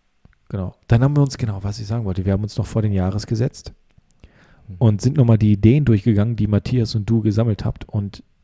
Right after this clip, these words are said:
Speaker 1: die sind sehr, sehr, sehr geil. Also an alle Jahresfahrer, die hier zuhören, da wird auf jeden Fall was sehr Geiles kommen.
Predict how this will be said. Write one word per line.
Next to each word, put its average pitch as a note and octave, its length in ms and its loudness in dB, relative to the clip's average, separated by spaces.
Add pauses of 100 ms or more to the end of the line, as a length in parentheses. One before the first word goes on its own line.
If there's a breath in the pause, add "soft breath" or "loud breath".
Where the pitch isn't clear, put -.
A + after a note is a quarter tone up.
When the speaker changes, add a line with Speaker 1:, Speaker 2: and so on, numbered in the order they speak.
(160)
Speaker 1:
die F#2+ 100 -2
sind A#2+ 280 2
sehr, G#2 480 0
sehr, G#2 320 -2
sehr G2 280 -2
geil. A2+ 300 0
Also F#2 220 -2
an F#2+ 140 -4
alle A2 200 -2
Jahresfahrer, B2+ 1000 -4
die B2 80 -4
hier A#2+ 180 -2
zuhören, C#3+ 560 0 (1160 soft breath)
da G2 320 -2
wird A#2+ 200 4
auf - 200 -2
jeden G#2+ 280 0
Fall A2 420 -4
was A2+ 340 -4
sehr A2 200 -4
Geiles A2+ 380 -6
kommen. A2 240 0